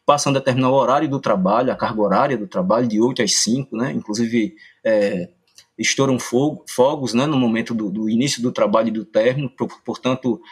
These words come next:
é, lutando pela, pela, pelo direito trabalhista, que não é, é necessariamente reconhecido, que as elites regionais, a exemplo da família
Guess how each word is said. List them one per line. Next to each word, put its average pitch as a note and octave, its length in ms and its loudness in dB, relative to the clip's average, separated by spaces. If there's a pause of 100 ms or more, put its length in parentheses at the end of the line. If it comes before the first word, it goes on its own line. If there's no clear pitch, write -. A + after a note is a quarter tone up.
(140)
é, G#2 480 2
lutando D#3 520 2
pela, A#2 360 2
pela, G#2 420 -2
pelo A#2 220 -2
direito A2 380 -2
trabalhista, A2 560 0
que B2 100 -2
não B2+ 220 2
é, F3+ 380 2
é G#2 180 2
necessariamente A2+ 480 0
reconhecido, A2+ 640 0
que C3 100 2
as A#2+ 100 2
elites A#2 340 0
regionais, G#2+ 600 0
a A2 60 2
exemplo G#2+ 320 -4
da G#2+ 80 -2
família G#2 420 -4